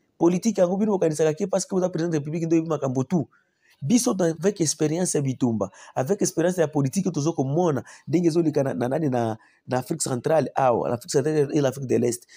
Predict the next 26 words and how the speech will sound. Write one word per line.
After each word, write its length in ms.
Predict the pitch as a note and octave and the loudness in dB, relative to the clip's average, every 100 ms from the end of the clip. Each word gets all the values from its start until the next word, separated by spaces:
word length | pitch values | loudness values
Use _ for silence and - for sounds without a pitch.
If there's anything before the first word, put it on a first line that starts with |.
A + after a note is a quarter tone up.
| - - | -20 -12
Jamais 480 | A#2+ D#3 D#3+ F#3+ G#3+ | 0 0 2 0 0
solution 400 | - D3 C#3 F3 | 0 -2 -2 -4
na 60 | |
biso 180 | D#3 E3 | -2 -4
kouta 260 | C#3 D3 B2+ | -2 -2 -2
kuna 300 | C3 B2 A#2+ | -2 -4 -4
te. 160 | B2 | -6
Kuna 360 | - F#3+ G3+ G#3 - - | -4 -2 0 -2 -6 -4
okoki 300 | C#3+ C#3 F3 | -4 2 2
kokota 360 | F#3 C#3 F3+ D3+ | 2 0 0 0
na 120 | C#3+ | -2
kati 240 | F3 F3 | -2 0
ya 60 | C#3 | -2
nzungu 460 | B2+ A#2+ C#3+ G3+ D3 | -2 -4 -2 0 0
ya 40 | |
bandoki. 540 | A#2+ A2 G2+ F#2+ - - - - | 0 0 -2 -4 -12 -20 -20 -4
Bandoki 520 | D3+ D3 C#3 D3+ D#3 | -2 0 0 0 0
na 100 | D3 | 0
biso 200 | F3+ F#3+ | 0 0
yango 140 | E3 | 0
wana 100 | E3+ | 0
ba-, 140 | E3+ C#3 | 0 -2
ba-, 180 | C3 B2+ C4+ | -2 -2 2
banturaki 640 | C3+ A#2+ C3 C#3 D#3 E3+ D#3+ D#3+ | 0 0 0 0 0 -2 -2 2
yo 140 | D#3+ | 2
kuna. 420 | - D3 A#2+ - | 2 -2 -2 -4